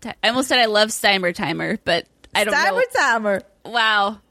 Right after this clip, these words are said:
Speaker 2: Okay. I think Andrew is the only sober one here in terms of, I'm on Sudafed. Steimer's on sleep deprivation. Andrew has an ear infection. Never mind.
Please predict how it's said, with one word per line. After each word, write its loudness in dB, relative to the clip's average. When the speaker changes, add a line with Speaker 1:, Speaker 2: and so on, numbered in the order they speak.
Speaker 2:
Okay. 0
I 0
think -4
Andrew 0
is -2
the -2
only -4
sober -2
one -8
here -8
in -10
terms -4
of, -6
I'm -2
on 0
Sudafed. -4
Steimer's -2
on -2
sleep -6
deprivation. -6
Andrew 0
has -2
an -4
ear 0
infection. -6
Never -4
mind. -4